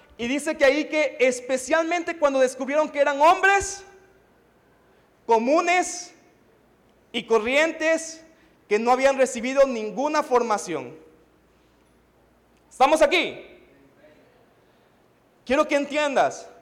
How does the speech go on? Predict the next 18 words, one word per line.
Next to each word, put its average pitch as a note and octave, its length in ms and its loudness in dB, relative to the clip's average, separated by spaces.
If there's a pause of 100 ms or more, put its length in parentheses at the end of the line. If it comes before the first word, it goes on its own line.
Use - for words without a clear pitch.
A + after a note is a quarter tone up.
(320)
lo A#3 200 2
que B3 80 0
te B3 160 2
faculta A#3 1040 2 (640)
para G#3+ 160 4
impactar A3 480 2
este C4+ 240 2
mundo D4+ 680 0 (2500)
no F3+ 120 -2
es A#3 80 0
tu A#3+ 80 -8
inteligencia, A#3 1000 -4 (2250)
no F#3 160 -4
es A#3+ 140 -2
qué B3 100 -10
tanto B3 380 -2
puedas A3+ 280 0
saber. G#3 340 0